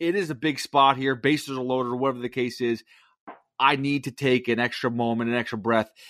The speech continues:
and it, the anxiety builds. And you're, you're building those, those dream pressure-filled moments. They don't ha-, they're not gonna happen anymore because, like you said, it's just bang, bang, bang.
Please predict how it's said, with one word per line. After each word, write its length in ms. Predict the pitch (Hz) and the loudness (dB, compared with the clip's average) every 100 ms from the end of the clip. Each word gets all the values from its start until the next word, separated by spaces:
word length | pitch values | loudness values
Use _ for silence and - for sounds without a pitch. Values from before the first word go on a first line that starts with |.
| - - | -20 -4
and 140 | 143 135 | -2 -2
it, 200 | 120 - | -6 -8
the 260 | 131 117 110 | -8 -8 -12
anxiety 520 | 117 131 123 131 123 | -2 2 4 4 2
builds. 480 | 104 107 87 82 - _ - | 0 -4 -4 -12 -20 _ -4
And 340 | 143 135 127 | -2 -2 -6
you're, 240 | 123 135 | -2 -2
you're 180 | 147 143 | 0 -4
building 400 | 117 156 160 160 | 0 2 2 2
those, 200 | 143 127 _ - | 0 -4 _ -4
those 260 | 139 123 107 _ - | -2 -2 -6 _ -12
dream 560 | 147 139 160 156 151 143 | -8 -2 0 0 -2 -6
pressure-filled 920 | - 143 131 139 127 - 127 113 113 | -2 0 0 0 -2 2 2 2 0
moments. 480 | 123 117 107 - - - - - _ _ _ _ _ _ | 2 2 0 -4 -16 -20 -20 -20 _ _ _ _ _ _
They 260 | 135 170 175 | 0 6 6
don't 160 | 180 | 6
ha-, 200 | 156 170 143 | 2 -2 0
they're 120 | 160 | 2
not 140 | 196 | 2
gonna 100 | 180 | 2
happen 600 | 127 185 196 120 95 95 _ | 0 0 0 -4 -8 -14 _
anymore 360 | 117 110 95 85 | -10 -8 -8 -12
because, 440 | - - 170 147 143 | -14 -6 0 0 0
like 160 | 143 | -4
you 40 | 139 | -2
said, 160 | 196 | -2
it's 120 | 131 127 | 0 -2
just 220 | 120 113 | -4 -2
bang, 360 | 135 139 139 | 2 2 0
bang, 320 | 120 139 131 117 | 0 0 0 -2
bang. 300 | 131 117 | -2 -2